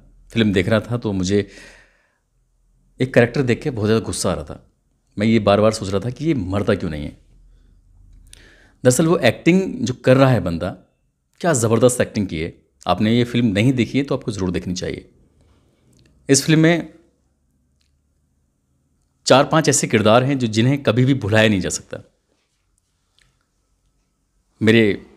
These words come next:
बराबर में जो शख्सियत बैठी हुई हैं, आज इन्होंने मुझे मिलने का जो एक अवसर दिया है,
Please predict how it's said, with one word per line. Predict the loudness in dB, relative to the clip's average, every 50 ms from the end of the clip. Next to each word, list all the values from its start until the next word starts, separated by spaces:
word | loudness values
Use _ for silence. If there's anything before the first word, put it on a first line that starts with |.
| _ _ -10 -6
बराबर | 0 2 4 6 6 6 4
में | 4 2 0 -2 -2 -6 -10 -14 -20 _ _ _ _ _ _ _ _ _ _ _ _ _ _ _ _ _ _ _ _ _ _ _ -4
जो | 0 0 2
शख्सियत | 4 2 2 2 2 0 0
बैठी | 2 2 0 0 0
हुई | 0 2 2
हैं, | 2 0 -2 -6 -10 -16 _ _ _ _ _ _ 0
आज | 2 2 2 2
इन्होंने | 2 0 2 2 2
मुझे | 2 0 0 0 0 -2 -4 -8 -14 _ _ _ _ _ _ _ _ -4
मिलने | 0 2 2 4 4 2
का | 2
जो | 2 0 0
एक | 0 0
अवसर | 0 0 2 2 0 0
दिया | 0 0 -2 -2
है, | -4 -6 -10 -16 _